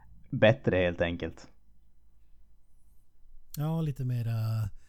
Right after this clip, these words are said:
Speaker 2: retro och, eh, nostalgianspelningar, känns det som. Li-, lite som Star Wars-universumet. Det blir mycket Star Trek, alltså. Var ju Quentin Tarantino-filmer på gång.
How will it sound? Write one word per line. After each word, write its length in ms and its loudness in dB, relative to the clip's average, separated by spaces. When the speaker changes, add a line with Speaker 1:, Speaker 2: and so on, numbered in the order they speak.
Speaker 2:
retro 840 0
och, 360 -8
eh, 240 -4
nostalgianspelningar, 1400 -2
känns 240 -2
det 60 -2
som. 220 -2
Li-, 240 -4
lite 220 -4
som 160 0
Star 300 0
Wars-universumet. 1300 -2
Det 60 -6
blir 160 0
mycket 320 -2
Star 260 -2
Trek, 240 -4
alltså. 380 -2
Var 140 -2
ju 140 0
Quentin 300 2
Tarantino-filmer 760 0
på 120 8
gång. 360 0